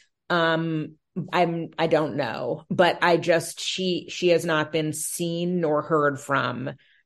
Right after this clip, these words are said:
in two months. And that's not really possible in this age of the paparazzi. So, uh,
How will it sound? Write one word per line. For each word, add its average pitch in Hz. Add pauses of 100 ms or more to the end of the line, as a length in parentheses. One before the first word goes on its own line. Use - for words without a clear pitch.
(160)
in 151
two 185
months. - (100)
And 156
that's 160
not 175
really 147
possible 185
in 175
this 175
age 170
of 170
the 170
paparazzi. 180 (480)
So, 160
uh, 151